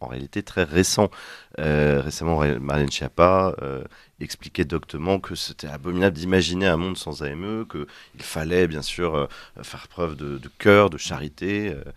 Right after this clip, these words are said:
enfin, elle n'a pas employé le mot charité, bien sûr, de solidarité.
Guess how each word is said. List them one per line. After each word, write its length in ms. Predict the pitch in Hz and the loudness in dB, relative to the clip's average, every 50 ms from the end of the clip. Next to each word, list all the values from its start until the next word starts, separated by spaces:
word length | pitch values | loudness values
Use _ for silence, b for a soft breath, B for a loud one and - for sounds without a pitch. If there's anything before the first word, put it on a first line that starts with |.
| B B B B B B B _ | B B B B B B B _
enfin, 120 | - 62 | -20 -18
elle 80 | 60 62 | -16 -16
n'a 40 | |
pas 140 | 60 - 67 | -14 -12 -12
employé 260 | 65 64 - 71 67 | -12 -12 -10 -12 -12
le 60 | 65 65 | -10 -10
mot 100 | 67 65 | -12 -12
charité, 380 | - - 65 65 - - 87 | -10 -10 -10 -10 -10 -12 -12
bien 140 | 78 69 64 | -12 -10 -10
sûr, 220 | - - - 98 | -10 -8 -6 -6
de 60 | 82 69 | -6 -8
solidarité. 840 | - - - 80 76 67 82 71 76 76 - - 104 107 110 110 | -8 -6 -4 -4 0 2 2 2 2 0 2 4 6 6 6 4